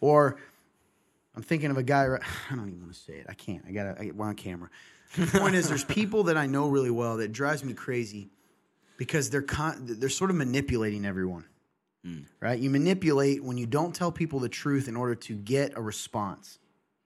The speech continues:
Speaker 1: Does that make sense?
Speaker 2: Yeah, it
Speaker 1: Well,
Speaker 2: makes
Speaker 1: I don't
Speaker 2: sense.
Speaker 1: lie. Don't you?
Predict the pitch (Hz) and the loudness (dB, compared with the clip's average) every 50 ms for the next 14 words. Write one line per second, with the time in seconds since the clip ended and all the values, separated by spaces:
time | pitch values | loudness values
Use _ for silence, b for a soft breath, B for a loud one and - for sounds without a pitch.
0 | _ _ _ _ _ _ _ _ - 151 180 190 185 - - 170 170 180 180 180 | _ _ _ _ _ _ _ _ -6 -2 0 0 -2 -2 -4 -4 -2 -2 -4 -4
1 | - - 123 135 113 90 87 104 180 185 202 247 311 294 196 143 127 127 120 123 | -2 0 2 2 2 2 2 4 8 10 10 10 8 6 2 2 0 -2 0 0
2 | 135 147 156 143 98 127 156 196 247 233 - - 262 262 277 277 | 0 -2 -2 -2 0 2 2 2 2 2 0 0 0 0 0 -2